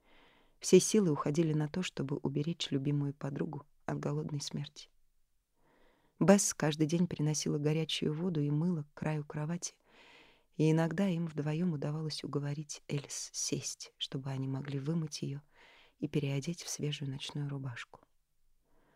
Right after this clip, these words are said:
Нори готовила все любимые блюда Элис в тщетной попытке заставить ее съесть больше, чем несколько кусочков.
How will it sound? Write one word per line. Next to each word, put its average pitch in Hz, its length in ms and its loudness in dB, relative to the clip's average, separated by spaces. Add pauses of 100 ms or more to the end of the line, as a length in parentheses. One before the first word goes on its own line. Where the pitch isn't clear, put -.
(440)
Нори 196 180 12
готовила 180 540 8
все - 240 2
любимые 175 420 4
блюда 165 400 0
Элис 139 420 -2 (120)
в - 100 -20
тщетной - 420 0
попытке 147 460 -4
заставить 151 560 -2
ее 147 160 -2
съесть - 380 -4
больше, 160 400 -2
чем - 280 -2
несколько - 480 -8
кусочков. - 680 -8